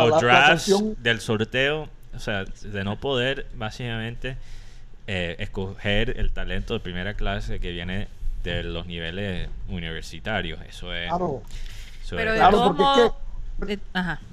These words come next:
Speaker 3: dime, Marenco.
Speaker 2: Porque es para explicarle al público y a los oyentes, compañeros, es que los equipos de Grandes Ligas, y yo creo que en todos los deportes de Estados Unidos, no lo, no solo piensan en el hoy,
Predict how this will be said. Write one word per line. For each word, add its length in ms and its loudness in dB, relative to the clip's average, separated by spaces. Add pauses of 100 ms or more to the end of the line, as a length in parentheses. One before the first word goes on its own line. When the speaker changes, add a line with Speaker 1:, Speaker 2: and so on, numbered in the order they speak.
(260)
Speaker 3:
dime, 220 -2
Marenco. 260 -6
Speaker 2:
Porque 280 2
es 60 2
para 180 8
explicarle 460 6
al 100 6
público 560 6
y 220 -4 (180)
a 60 -6
los 140 -4
oyentes, 400 4
compañeros, 580 4 (880)
es 140 2
que 320 6 (500)
los 200 2
equipos 380 4
de 60 8
Grandes 380 8
Ligas, 320 6
y 80 0
yo 120 6
creo 180 6
que 60 6
en 80 2
todos 220 8
los 100 6
deportes 380 4
de 60 2
Estados 380 0
Unidos, 300 6 (480)
no 160 6
lo, 220 8
no 160 8
solo 280 8
piensan 380 6
en 180 4
el 100 6
hoy, 280 6